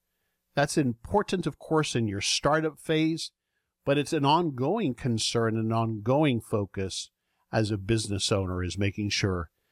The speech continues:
that we don't run out of cash. So you must be able to anticipate and plan for the cash needs of your business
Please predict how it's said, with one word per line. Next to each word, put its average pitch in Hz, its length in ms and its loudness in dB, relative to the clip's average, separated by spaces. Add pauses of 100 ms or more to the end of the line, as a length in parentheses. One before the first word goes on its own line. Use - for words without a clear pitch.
(240)
that 87 100 0
we 92 140 -2
don't 127 380 0
run 85 200 -10
out 78 200 -10
of 78 120 -16
cash. - 480 -16 (360)
So 151 260 -2
you 143 140 -2
must 165 360 0
be 190 160 2
able 170 200 2
to 156 180 0
anticipate 143 880 -2
and 143 160 -4
plan 98 560 -6 (280)
for 107 140 -6
the 95 140 -4 (100)
cash 123 500 -6
needs 101 380 -8
of 92 100 -14
your 90 140 -12
business 87 540 -6